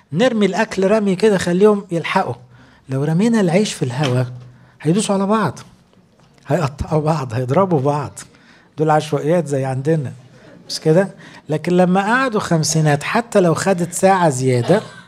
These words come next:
بس كل الناس كلت وشبعت وفضل عنهم. وضحت الفكرة؟ يبقى المبدأ عند ربنا يسوع مش هيكسر. مع إن في إلحاح، في زن من الجموع. "يلا بقى، يلا بقى، يلا."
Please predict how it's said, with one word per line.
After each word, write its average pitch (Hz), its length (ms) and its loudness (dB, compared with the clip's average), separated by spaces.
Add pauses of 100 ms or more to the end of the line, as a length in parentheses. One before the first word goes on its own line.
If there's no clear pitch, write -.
(100)
بس 131 280 -10
كل 226 380 2
الناس 185 420 -2
كلت 220 480 -4
وشبعت 208 680 -4
وفضل 202 680 2
عنهم. 180 540 0 (1600)
وضحت - 300 -8
الفكرة؟ 175 400 -4 (760)
يبقى 131 220 -8
المبدأ 175 460 0
عند 139 260 -6
ربنا 135 340 -4
يسوع 151 200 -8
مش 156 220 -8
هيكسر. - 600 -6 (440)
مع 123 140 -4
إن 151 80 -2
في 170 260 -4
إلحاح، - 560 -2 (140)
في 165 160 -2
زن 185 360 0
من 156 100 -2
الجموع. 156 560 -4 (340)
"يلا 214 180 0
بقى، 208 220 -4
يلا 208 220 2
بقى، 190 220 -2
يلا." 196 240 -2